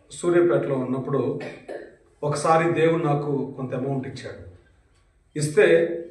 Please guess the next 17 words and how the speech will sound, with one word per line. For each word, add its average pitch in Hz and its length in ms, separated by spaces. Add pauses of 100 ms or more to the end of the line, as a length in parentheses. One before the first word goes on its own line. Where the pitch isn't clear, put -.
అంటే 139 520 (380)
అలాగే 202 360
మరలా 175 260
కొంత 170 220
డబ్బు 170 240
దాచి 151 360
కొంత 143 480 (140)
తీసుకెళ్లి 131 380
దాంట్లో 120 320
వేశాను. - 360 (2250)
ఒక్కొక్కసారి 220 540
అయితే 220 500 (180)
కానుక 226 320
లేదని 202 680
అలాగే 202 340
నిలబడి 175 340
ఉండేవాడు. 135 360